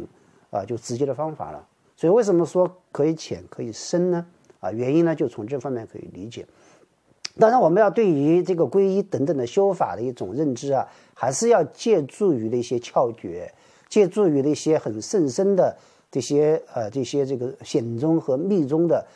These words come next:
很多的一些这个经论，啊，通过这方面的一种这个内容呢，让我们升起了一种定解，啊，这个定解就可以引领我们的一种皈依的心，然后逐渐的深入实相，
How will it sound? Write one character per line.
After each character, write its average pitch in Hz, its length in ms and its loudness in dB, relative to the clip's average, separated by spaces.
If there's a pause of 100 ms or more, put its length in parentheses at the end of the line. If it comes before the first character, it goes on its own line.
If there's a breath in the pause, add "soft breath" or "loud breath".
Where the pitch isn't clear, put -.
(200 soft breath)
很 127 280 -2
多 180 120 4
的 185 60 2
一 185 80 4
些 180 240 2
这 175 100 -2
个 156 140 -2
经 190 260 -2
论， 196 240 0 (600 soft breath)
啊， 110 120 -6
通 190 140 0
过 202 100 4
这 220 140 0
方 240 140 4
面 226 120 4
的 165 140 4
一 - 20 4
种 131 220 -4
这 120 140 -6
个 113 160 -6
内 180 200 4
容 110 280 -4
呢， 117 220 -6
让 147 140 0
我 110 80 -6
们 104 120 -10
升 156 200 -2
起 120 300 -8
了 92 60 -12
一 101 100 -10
种 87 300 -14 (340 soft breath)
定 117 220 -6
解， - 200 -18 (380 soft breath)
啊， 107 160 -6
这 247 160 0
个 226 80 6
定 226 260 4
解 147 140 2
就 123 100 -6
可 139 120 -4
以 120 120 -4
引 131 280 0
领 143 320 -2
我 135 100 2
们 107 180 -8
的 135 120 0
一 120 100 -4
种 110 180 -10
皈 185 120 2
依 175 180 2
的 151 100 0
心， 180 320 0 (380 soft breath)
然 107 180 -4
后 123 120 0
逐 117 260 -4
渐 185 180 2
的 139 120 -2
深 185 360 0
入 190 220 -4
实 - 400 -12
相， 147 260 -2